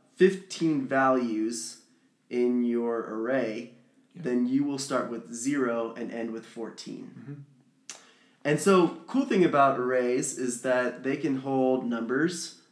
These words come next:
Speaker 1: words, uh, and, uh, so, sorry, what's the other thing for words? I'm having a
Speaker 2: Strings.
Speaker 1: Strings, yeah.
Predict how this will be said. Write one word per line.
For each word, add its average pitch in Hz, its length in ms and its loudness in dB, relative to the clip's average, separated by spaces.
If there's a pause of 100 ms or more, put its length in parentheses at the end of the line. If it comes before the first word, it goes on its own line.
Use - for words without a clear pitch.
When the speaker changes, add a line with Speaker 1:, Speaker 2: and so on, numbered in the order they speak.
(120)
Speaker 1:
words, 120 800 -4 (520)
uh, 120 360 0 (380)
and, 117 460 -4 (100)
uh, 117 280 -4 (340)
so, 135 360 -4
sorry, 110 280 -6
what's 131 240 -2
the 143 100 -2
other 131 160 2
thing 135 160 -2
for 127 100 -4
words? 120 320 -4 (180)
I'm 120 180 -4
having 113 280 -4
a 107 40 -4
Speaker 2:
Strings. 147 420 -4
Speaker 1:
Strings, 147 760 4
yeah. 127 300 -2